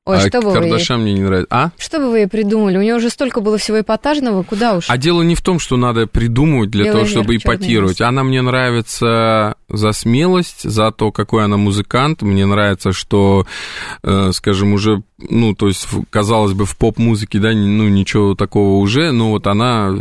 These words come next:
Speaker 2: сделала и просто разорвала все, и шаблоны, и всех, и, ну, она мне по духу, наверное, нравится. И вот я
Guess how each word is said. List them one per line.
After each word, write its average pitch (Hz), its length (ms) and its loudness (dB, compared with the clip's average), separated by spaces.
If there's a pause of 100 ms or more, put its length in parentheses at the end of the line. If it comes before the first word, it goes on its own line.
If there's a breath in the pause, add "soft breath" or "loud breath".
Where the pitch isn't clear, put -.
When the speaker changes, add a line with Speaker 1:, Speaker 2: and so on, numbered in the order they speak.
Speaker 2:
сделала 113 640 2
и 98 420 0
просто 98 580 0
разорвала 104 680 0
все, 110 360 -2
и 98 60 2
шаблоны, 107 680 0
и 95 40 0
всех, 143 400 -2
и, 104 440 0 (800 loud breath)
ну, 202 300 2
она 160 160 0
мне 160 140 0
по 156 160 -2
духу, 147 300 -2
наверное, 95 360 2
нравится. 95 720 0
И 92 180 0
вот 123 240 -2
я 127 160 0